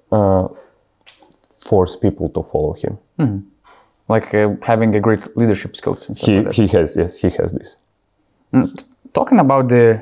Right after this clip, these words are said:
Speaker 2: front office, about the organization, we have to understand that in Monaco, uh, in the Principality of Monaco, there are so many different rules, taxa-, taxations, uh, and stuff, which makes, uh,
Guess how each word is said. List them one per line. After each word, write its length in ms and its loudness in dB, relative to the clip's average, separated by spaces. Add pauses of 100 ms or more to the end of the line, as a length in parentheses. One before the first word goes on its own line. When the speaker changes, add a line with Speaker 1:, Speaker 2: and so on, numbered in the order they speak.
(100)
Speaker 2:
front 380 -2
office, 320 -4
about 260 0 (160)
the 140 2
organization, 760 0
we 160 -2
have 220 0
to 120 4
understand 500 2
that 160 0 (520)
in 140 0
Monaco, 560 2 (320)
uh, 40 -4
in 280 2
the 80 2
Principality 640 0
of 120 -4
Monaco, 300 0
there 120 2
are 80 2
so 180 -2
many 200 0
different 440 -4
rules, 480 -2 (160)
taxa-, 400 -2
taxations, 800 -2
uh, 200 0
and 140 -2
stuff, 240 -2 (560)
which 260 0
makes, 500 2
uh, 500 6